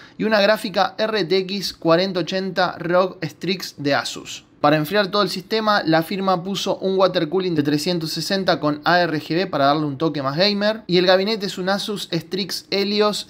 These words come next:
G X seiscientos uno. La otra P C tiene un gabinete Corsair cinco mil T con fácil acceso desde el lateral para ver el hardware y así cambiar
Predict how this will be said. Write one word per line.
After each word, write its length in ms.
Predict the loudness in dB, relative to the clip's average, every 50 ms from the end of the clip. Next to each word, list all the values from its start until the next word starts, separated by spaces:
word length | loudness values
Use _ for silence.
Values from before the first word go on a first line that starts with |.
| -4 0
G 200 | 2 2 2 2
X 280 | 0 -4 -6 -6 -4
seiscientos 580 | -2 -2 -2 -2 -2 -4 -4 -2 -4 -4 -4 -4
uno. 280 | -6 -6 -6 -8 -12 -14 _ _ _ _
La 180 | 2 4 4
otra 240 | 6 6 6 4 4
P 80 | 4 2
C 140 | 0 -2 -4
tiene 160 | -4 -4 -2
un 80 | 0
gabinete 480 | 2 2 2 2 0 -2 -2 -2 -4 -2
Corsair 440 | 0 0 0 0 0 0 -2 -2 -2
cinco 400 | -4 -4 -2 -2 -2 0 0 0
mil 300 | 0 0 -2 -2 -4 -2
T 320 | 0 2 2 2 0 -2 -4
con 160 | -4 -4 -2
fácil 320 | 0 -2 -4 -2 0 0 0
acceso 460 | 0 0 0 -2 -2 -2 0 0 0
desde 200 | 0 2 0 0
el 120 | 0 2
lateral 460 | 2 2 0 2 2 2 2 2 2
para 220 | 2 2 4 4 4
ver 160 | 4 2 2
el 120 | 0 -2
hardware 460 | -2 0 0 0 0 0 -2 -2 -2 -2
y 100 | -4 -4
así 220 | -4 -4 -6 -4
cambiar 480 | -4 -4 -2 2 4 4 4 2 0